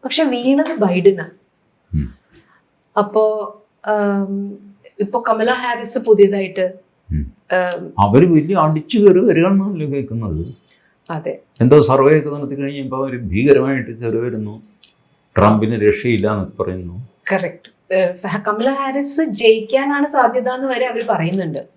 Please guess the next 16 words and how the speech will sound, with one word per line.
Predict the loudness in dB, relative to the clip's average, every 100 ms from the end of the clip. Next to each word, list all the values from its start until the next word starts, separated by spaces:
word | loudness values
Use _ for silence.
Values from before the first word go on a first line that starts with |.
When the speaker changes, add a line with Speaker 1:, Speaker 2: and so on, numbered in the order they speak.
| -6
Speaker 2:
ആ. | -6 -6 _ -20 -20 -10 -4
Speaker 1:
അപ്പോ | 2 2 2 -6 -6
അമേരിക്കൻ | -4 -2 -4 -2 -2
ഇലക്ഷനും | 2 0 0 -4 -4 -6 -4 -2 -2 -4 -4 -4
ഇന്ത്യ-, | -4 -6 -8 -10 -10
ഇന്ത്യൻ | -10 -10 -10 -4 -2 0
സാഹചര്യവുമായിട്ട് | -2 -4 -4 -6 -8 -8 -6 -4
എന്തെങ്കിലുമൊക്കെ | -4 -4 -4 -2 -2 -4 -12 _ _
കുറെ | 2 4 4 0
ബന്ധങ്ങൾ | 2 2 2 2 2
തോന്നുന്നുണ്ട്. | 2 2 0 0
കഴിഞ്ഞ | 0 0
ദിവസം | -2 -4 -8 -12 -12 -4
രാഹുൽ | -2 0 -2
ഗാന്ധിയും | -4 -2 -2 -2
തന്നെ | -4 -6 -10